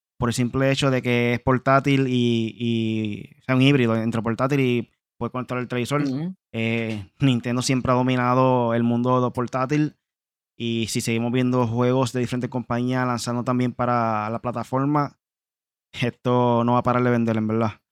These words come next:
Speaker 1: Eh, lo que a mí sí me va, quisiera ver es qué pasará en la próxima generación de Nintendo. Esa es la pala-, la, la pregunta de los cincuenta mil chavitos.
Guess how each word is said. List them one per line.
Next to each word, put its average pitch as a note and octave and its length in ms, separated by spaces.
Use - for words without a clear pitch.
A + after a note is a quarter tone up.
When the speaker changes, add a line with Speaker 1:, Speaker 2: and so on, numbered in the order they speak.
Speaker 1:
Eh, A2 680
lo B2+ 160
que C3+ 480
a B2+ 140
mí C3+ 180
sí E3+ 840
me B2+ 220
va, A#2+ 1080
quisiera C#3 380
ver D#3+ 300
es D3 360
qué C3 80
pasará D3 560
en C3+ 160
la B2 140
próxima C#3+ 300
generación D3 460
de B2+ 320
Nintendo. A2+ 600
Esa C#3 220
es C#3+ 200
la C#3 200
pala-, B2 280
la, A2+ 640
la A#2 120
pregunta B2+ 240
de - 20
los C3+ 80
cincuenta B2 340
mil A#2+ 120
chavitos. A#2 480